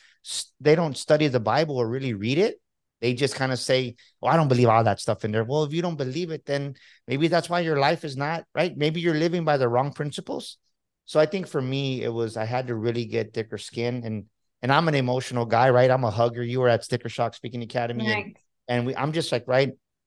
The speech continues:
Speaker 1: having, I'm just a people person. So the social aspect of it is, uh, that, that's what I feed off of, right? I like to be around people. So I knew that there was gonna be just some, some wording that was gonna come across, some, some judgment. And that was the thing that I think I was,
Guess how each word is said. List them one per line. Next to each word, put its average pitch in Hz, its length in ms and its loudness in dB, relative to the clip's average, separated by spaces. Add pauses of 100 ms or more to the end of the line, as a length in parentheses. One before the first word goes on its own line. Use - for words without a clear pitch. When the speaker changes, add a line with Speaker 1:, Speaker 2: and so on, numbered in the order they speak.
(200)
Speaker 1:
having, 123 500 0 (320)
I'm 147 100 -4
just 165 140 -6
a 175 60 0
people 170 260 -6
person. 107 400 -8
So 117 380 0 (960)
the 117 80 -2
social 139 500 2
aspect 135 400 0
of 107 140 -2
it 110 240 2
is, 104 180 -2
uh, 98 60 -4 (100)
that, 104 320 -2
that's 107 260 0
what 113 120 2
I 98 140 4
feed 117 220 -4
off 160 220 -4
of, 107 100 -8
right? 104 160 0
I 95 80 0
like 107 180 0
to 110 100 -10
be 107 100 -4
around 101 240 -4
people. 165 300 -10
So 117 340 -6 (400)
I 135 80 4
knew 160 180 2
that 151 180 -2
there 127 100 0
was 120 120 -2
gonna 117 200 -6
be 117 160 -6
just 117 220 -6
some, 104 220 -4
some 104 240 -6
wording 110 340 0
that 101 120 -4
was 98 140 -6
gonna 98 160 -8
come 104 180 -10
across, 107 560 0
some, 95 260 -8 (380)
some 101 240 -8
judgment. 113 580 -2
And 95 360 -10
that 117 200 2
was 110 180 -4
the 101 60 -4
thing 98 260 -6
that 87 100 -6
I 90 100 -2
think 90 300 -10
I 90 60 -2
was, 90 300 -8